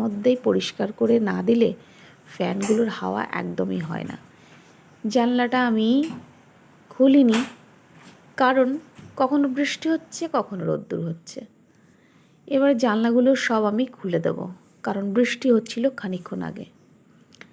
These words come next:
যাই হোক, একটু ওয়েদারটা ছেড়েছে, চাদরটা আমি পাল্টেও দেব। ফ্যান পরিষ্কার করলে already চাদর তো চেঞ্জ করতেই হবে। বেডশিটটা আমি এবারে চেঞ্জ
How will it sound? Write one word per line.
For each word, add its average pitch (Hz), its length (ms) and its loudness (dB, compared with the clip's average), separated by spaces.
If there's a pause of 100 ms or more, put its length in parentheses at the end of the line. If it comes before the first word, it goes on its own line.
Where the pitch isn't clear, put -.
(1000)
যাই 302 280 4
হোক, 294 120 0 (180)
একটু - 280 -4 (800)
ওয়েদারটা 254 420 2 (120)
ছেড়েছে, 240 420 -2 (640)
চাদরটা 220 540 -4 (100)
আমি 208 160 -4 (1300)
পাল্টেও 196 440 0 (100)
দেব। 202 140 2 (540)
ফ্যান 285 400 0
পরিষ্কার 277 440 0 (100)
করলে 254 220 0 (100)
already 214 360 0 (120)
চাদর 180 380 -2
তো 202 80 -2
চেঞ্জ 190 320 -6
করতেই 277 520 0
হবে। 262 180 -6 (1300)
বেডশিটটা 226 600 -2
আমি 202 160 -2
এবারে 180 240 0 (260)
চেঞ্জ 98 220 -4